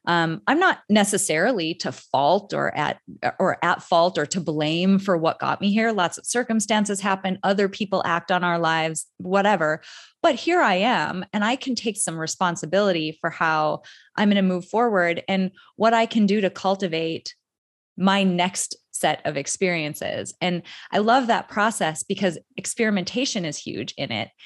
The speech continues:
And this idea that because we're experimenting, there's naturally a chance that it's not gonna, quote unquote, work.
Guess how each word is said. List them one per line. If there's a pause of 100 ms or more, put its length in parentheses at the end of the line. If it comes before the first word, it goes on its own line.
(220)
And
this
idea
that (800)
because
we're
experimenting, (320)
there's
naturally
a
chance
that
it's
not
gonna,
quote
unquote,
work.